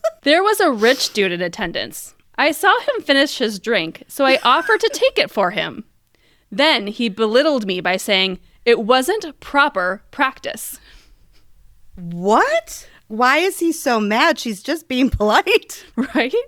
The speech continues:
Speaker 2: That's all she's
Speaker 1: I mean,
Speaker 2: being.
Speaker 1: it's her party, right? Isn't it in her honor? She shouldn't have to be taking anyone's drinks, and he's being a dick to her? Mm,
Speaker 2: Mm-hmm.
Speaker 1: I don't like this guy.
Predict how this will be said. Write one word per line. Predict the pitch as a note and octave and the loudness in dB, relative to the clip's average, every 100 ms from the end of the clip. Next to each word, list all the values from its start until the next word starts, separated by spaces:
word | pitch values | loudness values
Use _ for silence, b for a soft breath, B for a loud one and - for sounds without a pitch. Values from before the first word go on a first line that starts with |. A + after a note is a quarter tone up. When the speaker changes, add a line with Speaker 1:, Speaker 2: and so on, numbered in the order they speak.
| _ _ _ b b b b b _ | _ _ _ b b b b b _
Speaker 2:
That's | - G4+ | -8 -6
all | A4 | -2
she's | - | 0
Speaker 1:
I | |
mean, | D#4+ F#4+ | 2 2
Speaker 2:
being. | |
Speaker 1:
it's | D4 D4+ | 0 2
her | A4 C#5 | 4 4
party, | E4+ F#4 B4 C#5 F4+ | 6 4 4 4 4
right? | C4 C#4 G4 | 4 2 2
Isn't | D#4+ A4 G4 | 0 4 4
it | C#4+ | 4
in | D4+ - B3+ | 0 0 0
her | E4 F#4 - | 4 4 4
honor? | A3+ B3 E4 A4+ A4+ B B | 4 4 2 0 0 B B
She | - F#4 | -4 -4
shouldn't | G#4+ B4 G#4+ F#4 | -2 -2 2 2
have | D4+ | 4
to | F#4+ | 2
be | - D#4 | 2 0
taking | - D4+ D4+ C#4+ - - | 0 -2 0 -4 -6 0
anyone's | B3+ D#4+ B4 A#3 G#3+ F#3 | 0 0 0 0 -2 -6
drinks, | G3+ G3 F#3+ | -6 -6 -4
and | G3+ | -6
he's | A3 A#3 G3+ | -6 -8 -8
being | A#3 A3+ G3 - b b b - | -6 -4 -4 -8 b b b -4
a | F3+ | -4
dick | D3+ F3+ - - | -2 0 0 0
to | F#4 | -2
her? | G4 G#4+ - | 0 0 -2
Mm, | |
Speaker 2:
Mm-hmm. | D#4 - G3 - - D#3+ | -2 0 0 2 2 0
Speaker 1:
I | E3+ | -2
don't | A3+ D3 | -4 -6
like | F3 F3+ | -6 -8
this | G#3 - | -10 -10
guy. | C3 D#2 | -14 -14